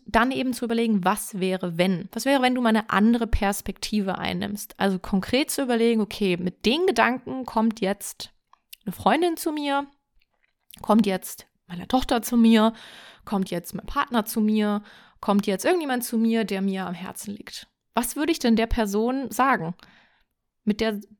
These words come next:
die Situation, die quasi passiert ist, das erzählt mir die Person, was würde ich jetzt der Person sagen?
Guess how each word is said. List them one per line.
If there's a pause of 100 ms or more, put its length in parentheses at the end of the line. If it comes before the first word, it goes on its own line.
(120)
die
Situation,
die
quasi
passiert
ist, (180)
das
erzählt
mir
die
Person,
was
würde
ich
jetzt
der
Person
sagen?